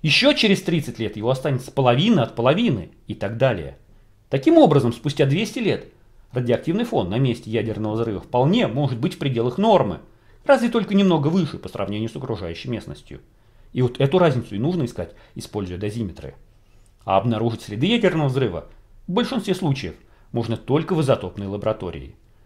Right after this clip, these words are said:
Ну а пример с Чернобылем не подходит, как вы уже поняли, по той причине, что в Чернобыле раскидано преимущественно исходное радиоактивное топливо.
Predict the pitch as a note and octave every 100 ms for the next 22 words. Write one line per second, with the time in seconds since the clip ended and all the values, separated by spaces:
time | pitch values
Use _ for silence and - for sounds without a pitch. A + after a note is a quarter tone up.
0 | - _ D4+ D4 D4+ A#3 F3 F3 - E3
1 | F#3+ B3 D#3+ C3+ C3+ C#3 C#3 B2+ A#2+ A#2
2 | A2+ A2+ G#2+ A2 - A#2+ G#2+ - A2 A#2
3 | - A2 - F3+ D3+ - - - - -
4 | - G#3+ F3 F3+ G#3+ A3 G#3+ A#3 A3 A3+
5 | A3+ G3+ D3+ C3+ C#3+ - D#3+ D#3+ F3+ -
6 | G2 A2 C#3 E3 C#3+ D#3 - F#2+ G2+ -
7 | E2+ E2 D2 C#2+